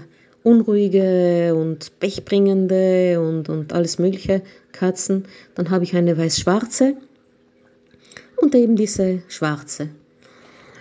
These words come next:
Und diese schwarze ist, äh, eigentlich die Schwester von der anderen schwarzen Katze. Ich hatte beide gleichzeitig adoptiert.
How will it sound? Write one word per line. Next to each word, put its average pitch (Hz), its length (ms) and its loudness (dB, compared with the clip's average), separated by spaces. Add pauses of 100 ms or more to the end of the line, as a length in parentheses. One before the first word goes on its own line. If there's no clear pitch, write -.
(600)
Und - 440 0
diese 214 160 -4
schwarze 226 760 0
ist, 202 560 -4
äh, 185 440 0
eigentlich 196 320 -4
die 180 80 -10
Schwester 254 680 -2 (360)
von 190 240 0
der 175 260 -2
anderen 254 380 2 (720)
schwarzen 226 760 -2 (220)
Katze. 214 520 -4 (200)
Ich 196 160 -6
hatte 196 180 -2
beide 175 440 0 (460)
gleichzeitig 220 680 -2
adoptiert. 202 800 -4